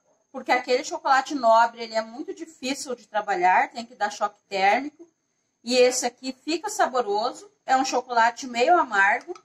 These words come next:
de uma qualidade boa que eu gosto. Então, agora, eu vou só passar os quadradinhos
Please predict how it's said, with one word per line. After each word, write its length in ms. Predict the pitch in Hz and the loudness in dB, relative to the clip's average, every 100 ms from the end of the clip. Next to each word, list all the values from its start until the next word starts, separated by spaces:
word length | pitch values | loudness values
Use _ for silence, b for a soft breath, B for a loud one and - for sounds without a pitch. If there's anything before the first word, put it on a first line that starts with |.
| _ | _
de 60 | |
uma 160 | 240 240 | -2 -2
qualidade 680 | 240 220 220 202 202 208 247 | 0 -4 -2 2 2 0 -10
boa 420 | 185 196 233 320 | _ -2 0 0
que 140 | - | -2
eu 60 | 202 | -4
gosto. 520 | 175 165 190 - - 494 _ _ _ _ - - _ _ _ _ _ _ _ _ - _ _ - | -2 0 -2 -4 -12 -14 _ _ _ _ -18 -18 _ _ _ _ _ _ _ _ -20 _ _ -8
Então, 420 | 254 - 254 269 | -8 0 2 4
agora, 640 | 269 254 233 247 302 370 _ _ _ _ _ 269 | 4 6 6 6 4 -2 _ _ _ _ _ -6
eu 100 | 247 | 0
vou 140 | 254 | 0
só 340 | 247 320 349 | 2 2 2
passar 640 | - 427 - 302 247 - - | 4 0 2 4 4 2 -4
os 160 | - - | -18 -10
quadradinhos 960 | - 247 226 214 196 202 226 339 - | 0 2 4 2 -2 -6 -6 -8 -12